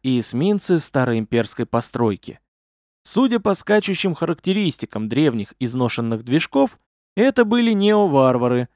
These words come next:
и алые точки возникали на экране одна за другой. И их становилось все больше и больше. Десять, двадцать, тридцать. И когда их стало ровно сорок,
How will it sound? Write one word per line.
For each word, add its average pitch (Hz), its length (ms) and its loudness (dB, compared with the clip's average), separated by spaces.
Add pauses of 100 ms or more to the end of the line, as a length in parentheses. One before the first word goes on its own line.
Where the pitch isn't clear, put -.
(240)
и 127 100 0
алые 120 380 4
точки 226 420 0
возникали 165 640 0
на 143 180 0
экране 135 540 -2
одна 110 400 0
за 113 120 -4
другой. 113 520 -2 (640)
И 240 180 4
их 247 80 0
становилось 196 680 0
все - 220 0
больше 117 480 0
и 113 40 0
больше. 110 580 0 (580)
Десять, 139 640 0
двадцать, 127 760 0
тридцать. - 640 -2 (400)
И 131 120 0
когда 143 340 2
их 160 120 2
стало 160 400 0
ровно 165 360 2
сорок, 254 480 2